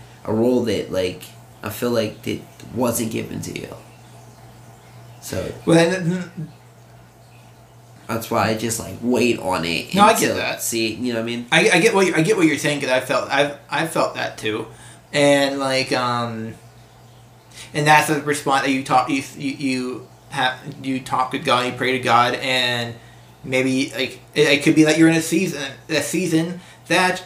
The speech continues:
Speaker 2: that just isn't for you right now.
Speaker 1: Right.
Speaker 2: Or it, maybe he's like, or, or, like, and, like, if you go ahead and you do ask, and they say, "This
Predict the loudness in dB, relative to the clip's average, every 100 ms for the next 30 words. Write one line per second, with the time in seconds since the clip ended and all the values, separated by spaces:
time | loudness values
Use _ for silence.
0 | -16 -20 -20 -20 -2 2 4 4 2 2
1 | 2 2 2 2 4 2 0 0 -4 0
2 | 0 0 -4 -18 -4 6 8 8 4 2
3 | -2 4 6 6 2 2 0 0 -6 -18
4 | _ -20 _ _ _ -20 -12 -6 -4 0
5 | 0 0 -2 -4 -4 -2 0 2 4 6
6 | 8 6 4 0 0 4 4 2 0 -4
7 | -8 -6 -2 -2 0 -2 -4 -8